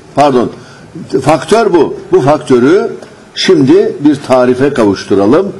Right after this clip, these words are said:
Diyor ki, perdede aynen görüyorsunuz, notlarınızı aynen görüyorsunuz. Burun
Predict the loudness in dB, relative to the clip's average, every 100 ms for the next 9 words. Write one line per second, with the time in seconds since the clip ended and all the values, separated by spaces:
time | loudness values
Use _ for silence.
0 | -20 -20 -4 0 2 2 -2 0 2 2
1 | 0 -8 -20 -20 -20 -8 0 2 2 2
2 | 2 2 2 2 2 2 0 0 0 2
3 | 0 2 0 2 2 2 2 2 2 2
4 | 2 2 0 0 -8 -20 -20 -20 -20 -20
5 | -20 -20 -8 0 2 4 2 2 0 -2